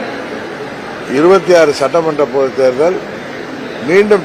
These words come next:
தமிழ்நாட்டில் சட்டம் ஒழுங்கு பராமரிக்கப்படுகின்ற ஒரு நல்லாட்சி, மக்கள் விரும்புகின்ற ஆட்சி, மக்களுக்கு பாதுகாவலர்களாக காவல்துறை எப்படி புரட்சி தலைவி அம்மா அவர்கள் காலத்தில் எல்லாம் செயல்பட்டதோ, அது போல செயல்படுகின்ற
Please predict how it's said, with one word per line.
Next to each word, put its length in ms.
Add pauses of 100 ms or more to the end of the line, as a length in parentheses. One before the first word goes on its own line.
தமிழ்நாட்டில் 760
சட்டம் 360
ஒழுங்கு 360
பராமரிக்கப்படுகின்ற 960 (1700)
ஒரு 180
நல்லாட்சி, 520 (140)
மக்கள் 320
விரும்புகின்ற 480 (120)
ஆட்சி, 240 (140)
மக்களுக்கு 500 (120)
பாதுகாவலர்களாக 960 (100)
காவல்துறை 520 (1400)
எப்படி 220 (100)
புரட்சி 320
தலைவி 300
அம்மா 240
அவர்கள் 340
காலத்தில் 460
எல்லாம் 260
செயல்பட்டதோ, 560
அது 180
போல 140 (140)
செயல்படுகின்ற 600